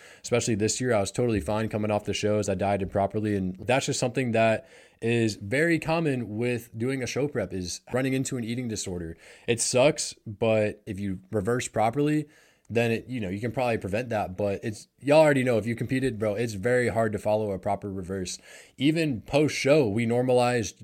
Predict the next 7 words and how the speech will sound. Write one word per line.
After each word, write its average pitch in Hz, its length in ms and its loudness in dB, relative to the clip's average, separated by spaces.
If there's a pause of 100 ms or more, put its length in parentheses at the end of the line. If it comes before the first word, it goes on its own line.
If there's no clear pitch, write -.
(160)
binging. 113 600 -2 (100)
Like, 113 300 -2 (180)
when 127 160 -4
people 156 240 -4
come 160 180 -2
off 139 140 0
stage, 156 420 0